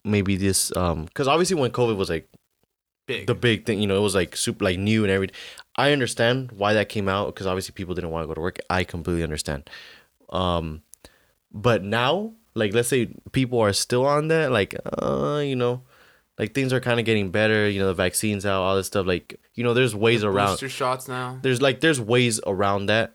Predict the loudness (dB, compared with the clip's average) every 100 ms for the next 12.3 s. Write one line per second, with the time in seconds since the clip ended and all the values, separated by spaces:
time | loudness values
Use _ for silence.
0 | _ -6 -4 -2 0 2 2 0 -4 0
1 | 2 2 0 0 0 0 -2 -2 0 0
2 | 2 0 0 0 0 2 2 2 -2 0
3 | 0 2 2 2 0 0 0 0 2 2
4 | 2 2 0 0 -2 -4 -6 -8 -8 -6
5 | -2 2 4 4 2 2 2 2 2 2
6 | 2 2 4 4 4 4 4 4 4 2
7 | 0 0 0 0 2 2 2 2 2 4
8 | 4 4 2 0 -2 0 0 2 0 2
9 | 2 2 2 2 4 2 -2 -8 -20 -20
10 | _ _ _ _ -2 0 2 2 2 4
11 | 2 2 2 2 2 0 -4 -6 -2 2
12 | 4 2 -4